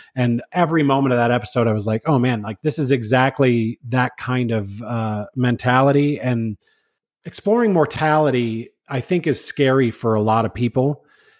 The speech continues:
And to hear somebody who's been close to the edge of that personally and, like, thought that the end was there and then had, now, now they have this time,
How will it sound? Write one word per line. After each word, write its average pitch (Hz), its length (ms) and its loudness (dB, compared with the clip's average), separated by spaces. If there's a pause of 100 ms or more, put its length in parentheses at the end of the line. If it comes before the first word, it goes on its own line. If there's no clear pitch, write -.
(120)
And 139 160 0
to 135 40 0
hear 185 280 2
somebody 156 360 2
who's 123 140 2
been 117 220 0
close - 460 0
to - 120 -2
the 117 180 0
edge 135 200 2
of 95 100 -6
that 92 360 -10 (800)
personally 107 680 -2 (520)
and, 123 220 -2
like, 110 260 -2
thought 156 500 -2
that 127 140 -2
the 123 120 0
end 120 160 0
was 107 160 -4
there 113 260 -2
and 110 120 -4
then 110 160 -2
had, 123 420 -8
now, 120 220 -6
now 123 260 -2
they 117 120 -6
have 110 240 -6
this 104 180 -8
time, 101 540 -6